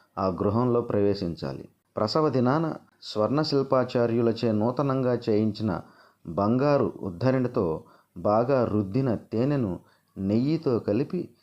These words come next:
శిశువు నాలుకకు నాకించాలి. తర్వాత బియ్యమును, యవలను కూడా నాకించాలి. తదుపరి శోష్యంతి హోమం నిర్వహించాలి. సంస్కార విధానం ఎలాగంటే,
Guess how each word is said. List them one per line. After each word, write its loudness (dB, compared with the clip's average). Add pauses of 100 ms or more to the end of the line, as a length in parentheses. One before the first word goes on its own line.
(180)
శిశువు -4
నాలుకకు 0
నాకించాలి. -4 (560)
తర్వాత 0 (180)
బియ్యమును, 0 (320)
యవలను 2
కూడా 0
నాకించాలి. -6 (500)
తదుపరి 0 (400)
శోష్యంతి 0
హోమం 0
నిర్వహించాలి. -4 (840)
సంస్కార 0
విధానం 2
ఎలాగంటే, 0